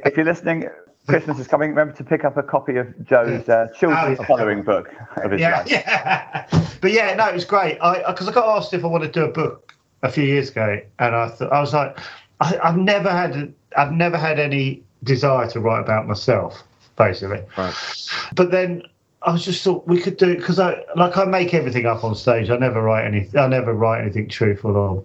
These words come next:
Speaker 2: real about myself. It's all sort of like a persona thing. So I thought, well, let's do, let's do one, like,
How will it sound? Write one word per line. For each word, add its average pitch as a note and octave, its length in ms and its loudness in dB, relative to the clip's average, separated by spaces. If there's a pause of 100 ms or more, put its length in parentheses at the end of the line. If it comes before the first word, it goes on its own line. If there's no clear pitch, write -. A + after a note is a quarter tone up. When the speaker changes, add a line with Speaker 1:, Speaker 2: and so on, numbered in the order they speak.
(100)
Speaker 2:
real A2 280 4
about G2+ 240 2
myself. G2+ 280 0
It's - 100 -2
all - 120 4
sort A2 240 0
of G2 100 -4
like G2+ 160 0
a G2 60 -2
persona G2 420 0
thing. F#2+ 280 -2
So C#3 180 2
I - 100 0
thought, D3 200 2
well, D#3+ 140 2
let's F3 220 0
do, D#3+ 280 2
let's D#3+ 180 -2
do D#3 160 0
one, C#3 260 0
like, B2+ 500 -2